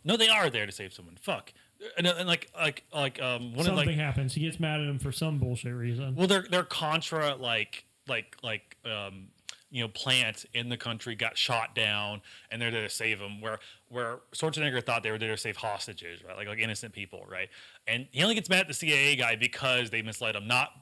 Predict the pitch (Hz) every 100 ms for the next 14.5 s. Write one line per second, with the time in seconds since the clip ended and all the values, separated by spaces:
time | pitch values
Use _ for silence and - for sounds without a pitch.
0 | _ 139 120 117 107 120 117 120 120 -
1 | _ - - 156 147 135 113 131 127 127
2 | 123 - 120 131 120 190 - - - 156
3 | 170 - - - 175 151 143 151 - 175
4 | 160 156 151 139 147 131 - - - 147
5 | 139 - 139 120 120 - - 127 117 147
6 | 135 131 120 117 110 107 110 104 - 107
7 | 107 98 98 - 98 101 98 95 87 -
8 | - - - 101 - - - - 98 85
9 | - - - 135 117 131 107 117 113 110
10 | 98 104 101 98 - - - - 127 104
11 | 104 95 98 90 92 - 117 110 - _
12 | - 120 113 110 107 98 95 95 107 285
13 | 202 - 277 277 - 233 208 233 233 214
14 | 170 175 156 139 139